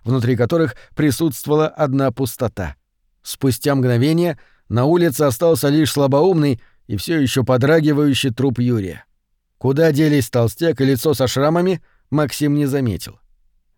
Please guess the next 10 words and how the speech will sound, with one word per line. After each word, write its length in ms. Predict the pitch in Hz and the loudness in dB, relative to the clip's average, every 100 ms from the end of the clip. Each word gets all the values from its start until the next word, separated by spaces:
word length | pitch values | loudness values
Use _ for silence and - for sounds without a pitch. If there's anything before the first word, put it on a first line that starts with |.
| - | -6
Андрей 360 | 104 131 196 | -2 2 2
дозвонился 600 | 180 165 156 190 185 156 | 2 2 2 2 0 0
до 120 | 170 160 | 0 2
службы 320 | 180 160 170 | 2 2 0
спасения — 580 | 139 147 131 113 98 - _ _ _ | 0 -2 0 -4 -4 -14 _ _ _
и 80 | 92 | -4
на 100 | 117 | -2
фоне 280 | 113 175 151 | 0 2 2
воя 300 | 127 170 139 | 2 2 2
Георгия 560 | 113 139 165 151 151 | 2 2 2 2 0